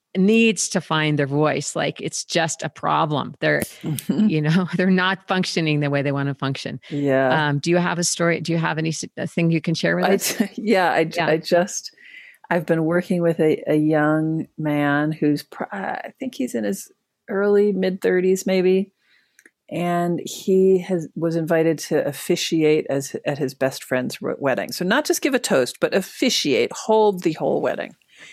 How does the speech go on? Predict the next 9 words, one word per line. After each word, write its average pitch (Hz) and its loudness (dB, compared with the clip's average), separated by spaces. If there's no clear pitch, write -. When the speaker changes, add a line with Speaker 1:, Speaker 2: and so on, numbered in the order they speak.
Speaker 2:
And 160 -2
he's 202 0
utterly 196 4
terrified. 277 -2
Public - -2
speaking 170 -4
is 170 -6
not 139 -2
his 175 -10